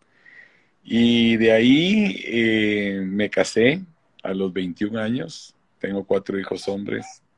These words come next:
de veintinueve, veintisiete, veinticinco y veintidós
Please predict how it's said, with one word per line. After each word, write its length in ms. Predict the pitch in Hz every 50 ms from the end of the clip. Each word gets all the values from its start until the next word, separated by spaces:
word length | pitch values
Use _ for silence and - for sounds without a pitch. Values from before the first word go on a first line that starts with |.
| _ _
de 220 | - - - 87 85
veintinueve, 1000 | 85 85 85 80 76 - - 82 80 87 92 98 101 107 113 113 113 117 117 117
veintisiete, 1600 | 113 104 98 92 90 90 90 85 _ _ _ - 92 85 80 - - - - - - - 110 117 117 117 120 117 - _ - 120 120
veinticinco 880 | 117 107 101 95 90 85 - 95 87 - - - 110 117 113 123 123
y 60 | 113 104
veintidós 840 | 95 87 87 85 82 - - 87 92 113 123 120 - - - -